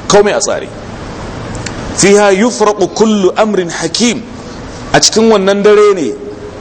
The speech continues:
ake yin warawara, ake yin daki-daki dangane da kowane al'amari mai cike da azanci. "Amran min indina," Allah ce lamari ne daga wurinmu, ka ji fa,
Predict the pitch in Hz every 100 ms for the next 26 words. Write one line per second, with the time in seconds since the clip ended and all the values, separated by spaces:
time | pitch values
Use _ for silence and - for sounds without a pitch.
0 | - - - - 196 170 175 156 151 175
1 | 175 180 175 - 185 185 165 165 139 113
2 | 175 - 147 160 165 139 123 175 175 180
3 | 143 127 - 185 202 180 - 139 131 165
4 | 170 156 160 160 135 131 127 131 - 151
5 | 127 110 110 110 107 - 101 - - -
6 | - - - - - - - - - -
7 | 262 269 247 196 180 165 202 220 185 156
8 | 104 - - - - - - 160 170 156
9 | - 143 156 180 170 160 139 127 127 139
10 | 160 147 120 78 - - 110 98 104